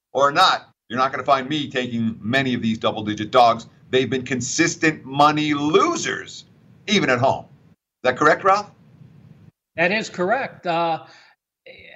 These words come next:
Speaker 2: again, there, there's certain situations, uh, that, that there's times that you, you just gotta look at 'em.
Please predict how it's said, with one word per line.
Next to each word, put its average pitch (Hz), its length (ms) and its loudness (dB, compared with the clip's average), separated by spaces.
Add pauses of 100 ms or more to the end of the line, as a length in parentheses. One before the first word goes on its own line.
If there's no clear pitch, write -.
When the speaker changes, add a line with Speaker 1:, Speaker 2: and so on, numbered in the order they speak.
(360)
Speaker 2:
again, 175 680 0
there, 175 160 2
there's 160 260 -2
certain 208 300 -6
situations, 208 1040 -4 (300)
uh, 165 580 2
that, 165 500 -2 (180)
that 175 220 2
there's 175 180 -4
times 220 460 0
that 247 260 -4
you, 202 200 -6
you 208 180 0
just 233 180 -4
gotta 277 220 2
look 254 300 -4
at 202 180 2
'em. 113 160 -12